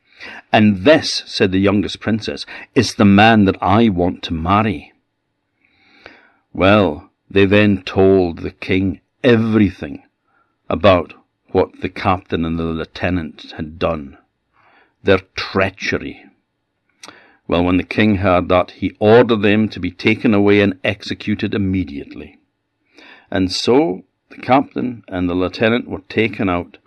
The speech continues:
and that was the finish of them. But the princess went over to the young man,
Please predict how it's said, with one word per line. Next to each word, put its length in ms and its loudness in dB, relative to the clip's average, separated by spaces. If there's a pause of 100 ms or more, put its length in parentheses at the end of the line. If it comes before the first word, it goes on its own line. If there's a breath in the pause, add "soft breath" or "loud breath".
(500 soft breath)
and 280 -14
that 180 -6
was 180 -10
the 80 -6
finish 420 -4
of 100 -6
them. 220 -16 (1400 loud breath)
But 520 0 (600)
the 120 -6
princess 840 0 (340)
went 300 0
over 320 2
to 160 -10
the 100 0
young 320 2
man, 380 -2